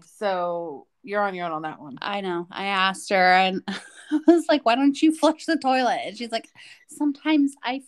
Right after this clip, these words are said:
Speaker 2: forget."
Speaker 1: How do you forget? Like,
Speaker 2: I
Speaker 1: that's
Speaker 2: don't know.
Speaker 1: like, we've taught her from day one.
Speaker 2: I
Speaker 1: Like,
Speaker 2: know.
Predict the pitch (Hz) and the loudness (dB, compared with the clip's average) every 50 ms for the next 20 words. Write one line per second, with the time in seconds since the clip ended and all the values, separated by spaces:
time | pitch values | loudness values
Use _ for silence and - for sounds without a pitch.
0 | _ - 247 240 - _ - 247 220 202 180 - _ _ _ - 269 - - - | _ -10 -10 -10 -10 _ -8 -6 -4 -4 -6 -8 _ _ _ -6 -6 -6 -6 -6
1 | - 466 508 523 523 523 523 523 523 508 - - 480 466 339 277 247 330 403 480 | -2 2 2 2 2 0 2 2 2 0 2 2 2 2 2 2 2 2 4 4
2 | 494 381 196 170 - - - 262 311 330 311 262 285 - 330 311 349 - 262 - | 4 4 2 2 -2 -8 -6 -2 2 2 2 2 0 -2 -2 -2 0 -2 -2 -2
3 | - - 277 294 262 226 220 220 220 214 214 302 349 453 - _ _ _ _ _ | -4 -4 0 4 4 6 6 4 2 2 2 0 0 0 0 _ _ _ _ _
4 | _ _ _ 320 320 370 415 370 - - - 240 269 381 392 415 403 _ - 370 | _ _ _ -4 -2 0 0 0 -2 -6 -12 -6 -4 -2 -4 -4 -6 _ -2 0
5 | 381 381 427 - - 370 381 381 359 - - 381 370 359 320 294 330 330 339 320 | 2 2 2 0 -4 -6 -6 -8 -8 -6 -8 -8 -8 -8 -8 -8 -8 -8 -8 -10
6 | 262 294 320 392 480 466 - 190 170 147 143 131 196 _ _ _ _ _ _ _ | -4 -2 -2 -2 -2 -6 -10 -10 -12 -14 -16 -20 -20 _ _ _ _ _ _ _
7 | _ - - 240 466 508 | _ -2 -2 -2 -2 -4